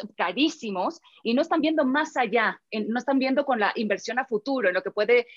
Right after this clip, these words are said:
eh, rendir la selección mexicana, obviamente con mejores jugadores, con un nivel, eh, mucho más cercano al europeo, que obviamente lo que se estanca y se está quedando atrás acá, eh, de este lado en concacaf.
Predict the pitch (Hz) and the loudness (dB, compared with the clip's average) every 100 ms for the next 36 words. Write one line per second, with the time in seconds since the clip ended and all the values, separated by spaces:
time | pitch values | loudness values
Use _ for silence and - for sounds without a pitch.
0 | - 208 214 214 208 247 285 208 202 196 | -6 0 0 0 0 -2 -2 -4 -4 -8
1 | 220 220 220 - 214 220 208 208 208 202 | -6 -8 -6 0 0 2 0 0 -2 -6
2 | 226 202 185 214 208 202 185 190 208 208 | -6 -4 -4 -2 -2 0 2 4 4 2
3 | - 196 202 220 208 214 233 _ _ - | -2 -4 -4 -2 0 -2 -2 _ _ 0
4 | 202 214 262 277 240 220 226 208 208 214 | 2 6 4 4 0 -2 -4 -2 0 0
5 | 220 202 190 185 175 - 214 220 - _ | 0 2 0 0 -2 -2 -2 -2 -4 _
6 | _ - 190 175 - 196 202 202 185 208 | _ -2 0 0 0 2 2 0 -4 -2
7 | 196 165 165 151 151 180 165 - 185 170 | 0 0 -2 -4 -2 -4 -4 -4 -4 -2
8 | 202 208 185 - 160 175 190 180 170 190 | -2 0 -4 -8 -8 -4 0 0 2 0
9 | 190 170 170 170 170 - 175 170 170 214 | 0 -4 -2 -2 -2 -4 -4 -2 -2 -2
10 | - 175 165 180 180 175 165 180 - 165 | 0 2 2 -2 -2 0 0 -2 -2 -6
11 | 165 160 160 156 | -8 -6 -4 -6